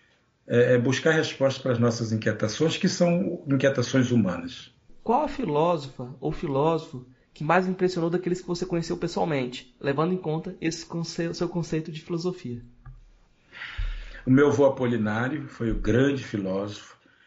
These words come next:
Speaker 1: que eu, que eu acho que mais me influenciou, me influencia até hoje. Por causa, justamente, acho que,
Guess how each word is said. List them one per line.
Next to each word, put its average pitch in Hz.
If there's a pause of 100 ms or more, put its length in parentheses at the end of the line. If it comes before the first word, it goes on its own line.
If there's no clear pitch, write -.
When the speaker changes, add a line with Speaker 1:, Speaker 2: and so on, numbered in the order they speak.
(480)
Speaker 1:
que -
eu, 101
que -
eu 101
acho 95
que 87 (220)
mais 110
me 110
influenciou, 107
me 127
influencia 110
até 95
hoje. 98 (500)
Por 120
causa, -
justamente, 156
acho 135
que, 170